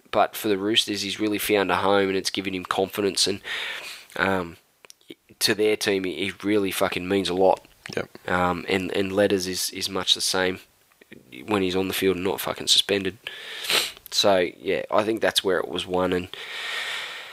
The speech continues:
Speaker 1: you know, a couple of classy plays at the end of the day from Tuivasa-Sheck, and Mini got over in the corner, and,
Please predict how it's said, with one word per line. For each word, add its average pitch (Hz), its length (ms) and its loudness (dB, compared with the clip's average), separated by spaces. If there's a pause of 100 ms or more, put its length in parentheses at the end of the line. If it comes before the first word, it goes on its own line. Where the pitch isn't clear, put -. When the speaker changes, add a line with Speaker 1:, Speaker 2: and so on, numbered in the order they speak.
(220)
Speaker 1:
you - 100 0
know, 143 100 4
a - 260 0
couple 117 240 0
of 104 60 -4
classy 113 360 0
plays 113 560 2 (180)
at - 100 -12
the 104 100 0
end 104 100 0
of 95 60 0
the 90 60 -4
day 107 200 6
from 82 260 -4
Tuivasa-Sheck, 101 800 2
and 92 180 -8 (960)
Mini 107 200 0
got 104 200 4
over 104 280 6
in 101 60 0
the 98 60 -2
corner, 110 400 2
and, 90 180 -4